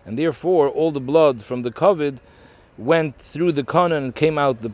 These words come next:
from the peh. So, b'kitzur, since the kavod is nemuch legamri, but nemuch legamri, it's taka treifa.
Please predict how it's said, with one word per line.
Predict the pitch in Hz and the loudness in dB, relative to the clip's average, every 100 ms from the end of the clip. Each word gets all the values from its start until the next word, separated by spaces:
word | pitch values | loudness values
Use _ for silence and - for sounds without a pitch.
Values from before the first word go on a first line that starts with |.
| - | -12
from | - - 123 120 | -18 -6 -4 -2
the | 120 | -4
peh. | 175 208 160 143 | 4 6 6 -2
So, | - | -8
b'kitzur, | 123 - 180 139 | -6 -4 -4 -4
since | - 165 143 | -4 -4 -4
the | 117 | -2
kavod | 151 147 | 0 2
is | 117 | 0
nemuch | 104 117 143 | 0 0 0
legamri, | 143 151 196 220 143 | 0 0 2 2 -2
but | 131 | -4
nemuch | 131 165 143 | -2 -2 -2
legamri, | 147 180 202 143 139 - | 0 2 2 0 -4 -6
it's | 123 | -8
taka | - 135 147 143 | 0 0 2 2
treifa. | 160 147 - | 4 4 0